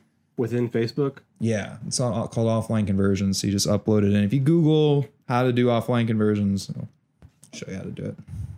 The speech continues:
Speaker 2: So anyway, that is how we ended up making the Faulkner case study go from two hundred dollars per car sold down to, and in November went to, like, one eighty, and basically all the way down to, like,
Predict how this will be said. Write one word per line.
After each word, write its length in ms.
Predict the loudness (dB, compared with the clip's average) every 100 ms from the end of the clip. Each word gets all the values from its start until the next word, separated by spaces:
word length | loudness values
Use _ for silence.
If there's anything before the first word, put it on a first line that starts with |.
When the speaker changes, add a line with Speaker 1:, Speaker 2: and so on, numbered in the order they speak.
| -18 _ _ -20 _ _ _ _ _ _ _ _
Speaker 2:
So 160 | 0
anyway, 440 | 2 2 2 0 -2 -2
that 300 | -2 0 0
is 340 | 0 0 0
how 280 | -2 0 2
we 340 | 2 2 2
ended 320 | 0 0 2 0
up 320 | -2 -4 -2
making 640 | 0 0 0 0 2 2
the 100 | 0
Faulkner 760 | -2 0 2 2 2 4 2
case 320 | 2 0 0 0
study 320 | 0 2 2
go 180 | 0 -2
from 380 | -2 -4 -4 -6 _ _ _ _ _ -8
two 240 | -2 0
hundred 540 | 2 0 2 2 0 -4 -4
dollars 440 | -2 0 -2 -2
per 140 | -4 -6
car 260 | -4 -4
sold 540 | -2 -2 0 0 -2 -4
down 400 | -4 -2 -2 -2
to, 500 | -4 -2 -2 -2 -2 -4
and 80 |
in 120 | -4 -4
November 440 | -2 0 0 0
went 160 | 0 -2
to, 80 |
like, 160 | -6 -6
one 260 | -4 -4 -4
eighty, 340 | -2 0 0
and 180 | -2 -4 -4
basically 300 | -4 -4 -4
all 180 | -2 -2
the 60 |
way 140 | -2 -4
down 200 | -6 -10
to, 60 |
like, 120 | -14